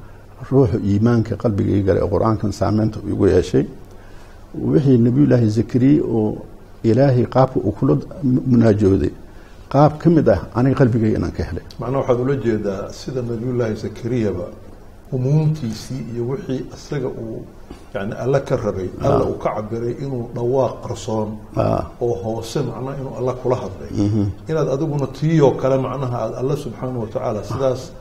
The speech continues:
Speaker 1: Ah.
Speaker 2: yacni, hoose, de-, dhawaashada aad dareemaysa inaad
Speaker 1: Ah,
Speaker 2: Alle kula
Speaker 1: inaan saas,
Speaker 2: hadlayso
Speaker 1: ah.
Speaker 2: subxaanahu wa tacaala.
Speaker 1: Ah, macnaha, eh, meesha waxaan aad ugu dareemahay Ilaahay subxaanahu wa tacaala inaan aad ugu heshado, Ilaahay inaan la noolahay.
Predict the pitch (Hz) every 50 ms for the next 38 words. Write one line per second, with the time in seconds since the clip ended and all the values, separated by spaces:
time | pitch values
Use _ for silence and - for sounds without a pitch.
0 | - - - - 117 - - - 110 117 127 123 110 120 123 123 127 123 - -
1 | 175 175 175 175 - - - - - - - - - 123 131 147 147 139 139 139
2 | 139 131 131 - 190 180 - - 143 131 117 131 127 147 151 147 131 120 117 139
3 | 139 131 117 104 113 135 135 - - 123 123 113 104 - 135 - - 113 113 117
4 | 110 110 - 120 117 110 104 - - - - - - - - - 104 110 55 -
5 | 104 - - - - - - - - 123 135 143 143 147 151 - - - - -
6 | - - - - - 107 104 104 120 131 139 110 120 123 104 120 117 127 143 131
7 | 120 131 107 107 101 110 107 117 113 110 110 113 117 - - - - 110 107 120
8 | 120 107 104 101 - - - 82 107 98 98 104 101 - - - 95 98 117 -
9 | - 98 104 101 - 120 107 104 - - 101 101 98 95 101 - - 110 104 110
10 | 123 - - - - - - - - - - - - - 104 101 104 107 101 95
11 | 98 92 98 107 104 113 113 110 110 107 110 107 104 107 110 107